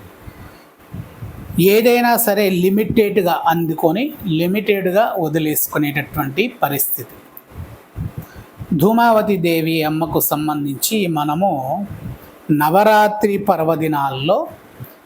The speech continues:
చేసేటటువంటి పూజ ఏంటి అంటే ఐశ్వర్యం కావాలని కాదు, ఉద్యోగం కావాలని కాదు, సంతానం కావాలని కాదు,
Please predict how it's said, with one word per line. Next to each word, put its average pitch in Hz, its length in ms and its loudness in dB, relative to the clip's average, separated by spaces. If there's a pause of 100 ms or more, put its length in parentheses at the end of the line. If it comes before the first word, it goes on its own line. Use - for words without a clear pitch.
(160)
చేసేటటువంటి 180 840 0
పూజ 190 280 2
ఏంటి 156 500 0
అంటే 143 220 -4 (120)
ఐశ్వర్యం 190 680 0
కావాలని 151 680 0
కాదు, 110 320 -2 (1700)
ఉద్యోగం 196 600 2
కావాలని 156 800 0
కాదు, 127 380 -2 (1700)
సంతానం 196 760 2
కావాలని 165 680 2
కాదు, 131 360 -2